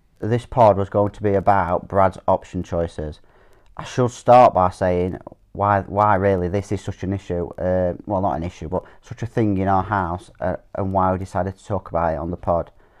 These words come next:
It's important to mention what makes Brad's Brad's. He was diagnosed with physical coordination disorder, also known as, uh, dyspraxia,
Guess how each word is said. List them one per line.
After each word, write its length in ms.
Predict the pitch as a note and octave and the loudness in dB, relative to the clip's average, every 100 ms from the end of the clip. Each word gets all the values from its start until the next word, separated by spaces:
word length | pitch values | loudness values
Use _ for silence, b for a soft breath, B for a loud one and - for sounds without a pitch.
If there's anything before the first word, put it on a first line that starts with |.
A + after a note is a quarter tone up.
| b b b b b b - | b b b b b b -12
It's 140 | - | -4
important 420 | A#2 - C3+ G#2+ | -2 6 6 6
to 60 | - | 2
mention 440 | B2 B2 A#2 F#2+ | 2 2 -2 -2
what 180 | G2 G#2 | 0 2
makes 240 | G2+ G#2 - | 2 -2 -4
Brad's 640 | - G#2+ F#2+ F2 - - - | 2 4 4 0 -12 -20 -8
Brad's. 500 | F#2+ F2 D#2 - - - B B B B B B B B _ _ | 0 0 0 -8 -20 -20 B B B B B B B B _ _
He 260 | A2 A#2 | 0 2
was 200 | A2+ A2+ | 6 4
diagnosed 640 | G#2 A#2 C3 B2 A#2+ G2+ - | 6 6 6 6 2 2 -2
with 120 | F#2 | -10
physical 340 | - A#2 C3 | -10 -6 -6
coordination 760 | A#2+ A#2+ A#2+ A2+ A#2 A#2+ - F2 | 0 4 4 4 2 0 -2 -10
disorder, 580 | E2 F2+ F2 E2 E2+ - | -6 -2 0 -2 -6 -2
also 500 | G#2+ A2 - G#2 F#2 | 2 2 2 -2 0
known 380 | F#2+ F#2+ F#2 F#2 | 0 0 0 0
as, 380 | F2+ F2+ - _ - | -2 -4 -10 _ -8
uh, 180 | F#2+ F2+ | -6 -6
dyspraxia, 680 | F#2 - F#2+ - - D2+ F2+ | -8 -6 -6 -6 -10 -8 -8